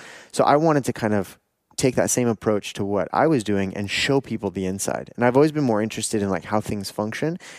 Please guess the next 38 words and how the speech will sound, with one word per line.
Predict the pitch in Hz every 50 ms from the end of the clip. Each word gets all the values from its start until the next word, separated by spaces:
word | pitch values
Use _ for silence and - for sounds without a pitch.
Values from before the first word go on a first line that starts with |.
| - _
And | - 117
I | 120
think | 123 135 127 -
that | - 113 95
that | 110 101 85 -
tells, | - 110 107 98
like, | 98 98 - - -
a | -
little | 113 113 120 113
bit | 120 120
more | 113 107 104 104
of | 92
a | 92
transparent | - - - 104 92 - - - 98 87 95 - -
story. | - - 143 131 127 131 139 175 - _ - - - - - - - - - _
So | - - 131 127 123 123 120 110 - _ _ _ _
after | - 120 127 - -
I | 143
ripped | 120 110 117 143 147 - 175
it | 151
apart, | 139 - - 117 107 101 101 95 90 - _ _ _ - _
um, | 113 107 104 98 98 98 90 -
I | 101
wanted | 120 117 120 123 123 135 139
this | 123 113 - -
thing | - 117 107 101
to | 101
look | 95 98 104 107 - -
like | 101 95 92 90 -
it | - 101 90
was | 95 101 -
found, | - - - - - 101 95 92 92 92 90 87 87 85 - _ _ _ _ _ _ _ -
you | - 120 104
know, | 90 87 82 82 82 - _ _ _ _ _ _ _ _ _
forty, | - - - - - 104 101 95
fifty | 92 - - 85 - 90
years | 87 85 85 87 87 85
ago. | 92 82 82 76 78 80